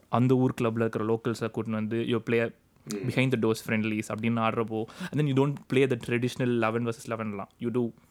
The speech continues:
Speaker 1: அந்த ராண்டோஸோ
Speaker 2: ஆமா.
Speaker 1: இல்ல வந்து
Speaker 2: ஆமா,
Speaker 1: six on
Speaker 2: எல்லாமே
Speaker 1: six-ஓ,
Speaker 2: இருக்கலாம்.
Speaker 1: அந்த மாதிரிலாம் போகும்போது, gives a different morale to the team, அந்த character development, அது எல்லாமே.
Speaker 2: ஹண்ட்ரட் பர்சன்ட். ஆமா.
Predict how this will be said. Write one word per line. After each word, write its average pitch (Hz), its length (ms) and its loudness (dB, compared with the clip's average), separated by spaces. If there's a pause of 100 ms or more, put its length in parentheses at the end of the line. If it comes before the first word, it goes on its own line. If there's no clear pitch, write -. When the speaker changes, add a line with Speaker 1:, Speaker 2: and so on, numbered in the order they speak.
(640)
Speaker 1:
அந்த 123 180 2
ராண்டோஸோ 113 560 2
Speaker 2:
ஆமா. 110 160 2
Speaker 1:
இல்ல 104 160 -4
வந்து 101 240 -6
Speaker 2:
ஆமா, 107 140 2
Speaker 1:
six 98 100 -2
on - 0 -
Speaker 2:
எல்லாமே 110 240 2
Speaker 1:
six-ஓ, 107 260 -4
Speaker 2:
இருக்கலாம். 104 180 -4
Speaker 1:
அந்த 123 180 0
மாதிரிலாம் 131 280 -2
போகும்போது, 120 380 -4 (440)
gives 156 160 2
a 143 60 -2
different 135 320 -2
morale 120 420 2 (200)
to 120 120 0
the 110 160 0
team, 113 160 0
அந்த 113 180 -2
character 110 300 -4
development, 107 380 -4
அது 104 80 -6
எல்லாமே. 104 280 -10 (1080)
Speaker 2:
ஹண்ட்ரட் 101 320 -6
பர்சன்ட். 98 400 -4
ஆமா. 120 180 0